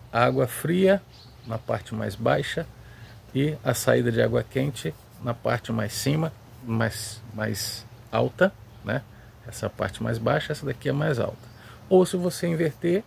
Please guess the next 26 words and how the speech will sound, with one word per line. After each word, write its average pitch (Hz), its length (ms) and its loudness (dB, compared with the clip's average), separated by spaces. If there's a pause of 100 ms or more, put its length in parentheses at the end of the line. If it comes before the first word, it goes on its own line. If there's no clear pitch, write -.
(840)
vai 127 220 4
dar 131 280 2 (320)
no 160 140 2
mesmo, 123 500 2 (280)
tá? 113 200 -2 (360)
A 113 100 0
entrada 110 380 0
passa 113 320 -4
a - 20 -8
ser - 220 -4
aqui, 160 260 -2
a 156 60 0
saída 147 420 0
aqui, - 300 -6 (680)
tá? - 220 -6 (160)
É 123 100 2
sempre 190 380 2
vo-, 170 140 2
importante 156 580 0
você 131 320 0
observar, 127 720 2 (320)
tá? 113 180 -2 (160)
E - 40 -8
fazer 110 360 0
isso, 143 240 2 (640)
colocar 131 580 2